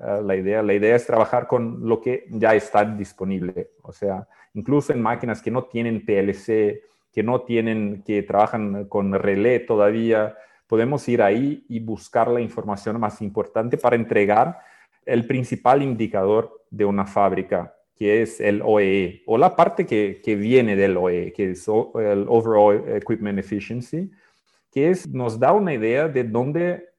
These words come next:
puedo mejorar, dónde están los potenciales. Está con pérdida de velocidad de la máquina,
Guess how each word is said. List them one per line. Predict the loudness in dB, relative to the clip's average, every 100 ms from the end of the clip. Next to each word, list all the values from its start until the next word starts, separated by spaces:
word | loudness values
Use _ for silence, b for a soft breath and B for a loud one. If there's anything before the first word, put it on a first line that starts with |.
| _
puedo | 2 4 6
mejorar, | 2 0 2 2 2
dónde | 0 0 0
están | 0 0
los | 0 -2
potenciales. | -8 -6 -8 -4 -4 -4 -8 -10
Está | -2 0 0
con | 0 -4 -6 -12 _
pérdida | 2 2 2 2 4
de | 2 0 0 -2
velocidad | 0 -2 -2 -4 2 4 4 0 -6
de | -4
la | -4
máquina, | -2 -2 -2 -6 -6 -8